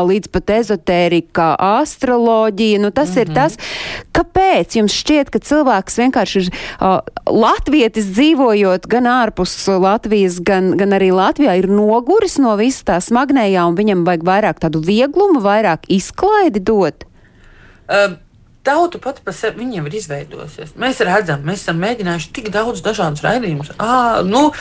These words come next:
Speaker 2: mums ir tie tūksto-, tūkstošiem raidījumu šo gadu gaitā un visu vadītāju gaitā. Un, un tas ir tas, ko mēs redzam, kas cilvēkiem patīk un kas mums pašiem patīk. Jo mēs jau esam arī tā tauta, un,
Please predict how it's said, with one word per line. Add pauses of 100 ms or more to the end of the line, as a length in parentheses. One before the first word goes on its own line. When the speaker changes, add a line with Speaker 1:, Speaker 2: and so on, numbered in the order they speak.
(240)
Speaker 2:
mums
ir
tie
tūksto-,
tūkstošiem
raidījumu
šo
gadu
gaitā
un
visu
vadītāju
gaitā. (380)
Un,
un
tas
ir
tas,
ko
mēs
redzam, (200)
kas
cilvēkiem
patīk
un
kas
mums
pašiem
patīk. (420)
Jo (380)
mēs
jau
esam
arī
tā
tauta, (180)
un,